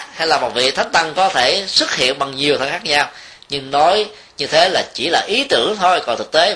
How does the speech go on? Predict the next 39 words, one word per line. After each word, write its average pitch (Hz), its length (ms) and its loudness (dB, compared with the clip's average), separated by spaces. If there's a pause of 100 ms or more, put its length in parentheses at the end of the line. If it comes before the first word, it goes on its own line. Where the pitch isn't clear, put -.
vẫn 113 160 0
là 143 180 2
một. 95 280 -6 (680)
Ông 139 180 -4
không 202 280 0
thể 165 200 2
nào 139 140 2
có 139 100 0
mặt 127 180 0 (100)
ở 156 360 2 (140)
các 277 360 0 (460)
cái, 180 400 2
à, 139 420 2 (540)
đạo 131 320 2
tràng 120 300 2
thiền 117 160 -4
học 110 180 -2
của 156 60 0
ông 135 120 -2
được. 107 280 -2 (540)
Cho 131 140 2
nên 143 240 2
thay 143 200 2
thế 160 100 -2
vào 135 120 0
đó 151 360 2 (400)
là 113 400 2
ông 165 300 0
cung 185 280 0
ứng 254 300 2
cho 170 120 2
các 196 160 0
đạo 117 200 2
tràng 113 200 2
này 104 240 0
là 107 160 -2 (100)
mười 135 180 0
băng 135 220 -2
giảng, 117 300 2